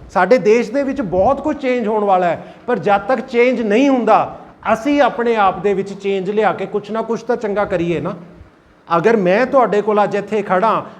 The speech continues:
ਮੇਰਾ ਘਰ ਘੱਟੋ ਘੱਟ ਵੀ ਤੁਹਾਡੇ ਸਕੂਲ ਤੋਂ ਮੈਨੂੰ ਲੱਗਦਾ ਤੀਹ ਤੋਂ ਚਾਲੀ ਕਿਲੋਮੀਟਰ ਦੂਰ ਹੋਏਗਾ, ਮੈਂ ਸਵੇਰ ਦਾ ਕਿਉਂ ਨਿਕਲਿਆ ਹੋਇਆ?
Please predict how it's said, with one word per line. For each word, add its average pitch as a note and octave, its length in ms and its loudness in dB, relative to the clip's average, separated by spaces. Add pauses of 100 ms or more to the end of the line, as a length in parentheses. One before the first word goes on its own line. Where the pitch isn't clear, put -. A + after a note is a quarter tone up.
(100)
ਮੇਰਾ F3+ 300 2
ਘਰ G#3+ 280 0 (100)
ਘੱਟੋ G#3+ 320 -2
ਘੱਟ G#3 140 -2
ਵੀ G#3 120 -6
ਤੁਹਾਡੇ G3 300 0
ਸਕੂਲ G3 280 -6
ਤੋਂ G#3+ 120 0
ਮੈਨੂੰ G3+ 280 -2
ਲੱਗਦਾ F#3+ 240 0
ਤੀਹ A#3 240 -6
ਤੋਂ B3 120 -2
ਚਾਲੀ G#3 300 2
ਕਿਲੋਮੀਟਰ G3 460 -2
ਦੂਰ D3 260 -6
ਹੋਏਗਾ, B2+ 360 -8 (320)
ਮੈਂ G#3+ 220 2
ਸਵੇਰ A#3 300 2
ਦਾ A#3 120 0
ਕਿਉਂ A3 180 -2
ਨਿਕਲਿਆ G#3+ 360 -2
ਹੋਇਆ? F#3+ 300 -2